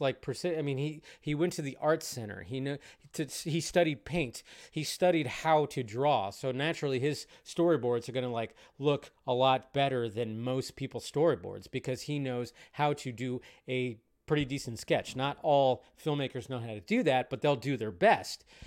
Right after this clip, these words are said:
So I just love the fact that James Gunn, who is now going to be making a Superman film,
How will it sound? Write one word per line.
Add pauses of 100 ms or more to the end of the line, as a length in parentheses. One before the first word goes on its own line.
(140)
So
I
just
love
the
fact
that (280)
James
Gunn,
who
is
now
going
to
be
making
a
Superman
film,